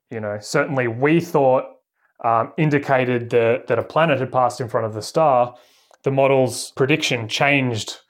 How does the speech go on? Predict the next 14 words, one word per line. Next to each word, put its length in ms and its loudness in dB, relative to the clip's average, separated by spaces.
from 640 0
predicting 440 0
this 180 -4
was 180 2
a 60 2
planet 380 -2
to 80 -10
predicting 400 -10
it 120 -10
wasn't 280 0
a 40 -4
planet, 420 -8
which 260 -6
was 240 -4